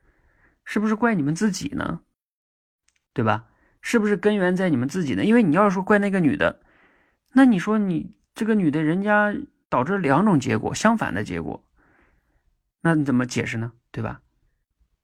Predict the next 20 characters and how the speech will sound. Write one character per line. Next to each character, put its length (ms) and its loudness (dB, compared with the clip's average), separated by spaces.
那 120 -4
可 200 -2
能 100 4
还 140 0
是 100 -4
他 220 -2
们 140 2
两 280 -4
个 120 -12
的 100 -4
一 100 -4
个 120 -10
问 180 -6
题， 240 -20
是 120 -6
吧？ 280 0
我 120 -6
想 180 -4
想 160 -4
哈， 280 -10